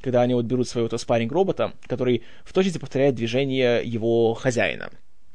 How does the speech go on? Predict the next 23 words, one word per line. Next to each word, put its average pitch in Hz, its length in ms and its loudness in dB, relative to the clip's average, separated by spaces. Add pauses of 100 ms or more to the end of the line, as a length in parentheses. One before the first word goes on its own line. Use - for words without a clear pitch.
(340)
И 120 540 2 (160)
что - 280 0
они 185 180 2
делают 165 320 4
с - 80 -12
ним? 147 200 -2 (160)
Какая 151 260 2
будет 147 120 0
его 139 120 6
фишка? 127 500 0 (460)
Он 156 320 0
танцует. 67 1040 -6 (720)
Танцует 151 560 0
всякий 127 520 0
вот 110 160 -4 (160)
такой 113 200 -2
дебильный 120 640 -4 (120)
типа 156 380 0
хип-хоп, 151 580 -4
типа 131 400 -2
R 113 200 -2
and 104 140 -4
B. 73 360 -10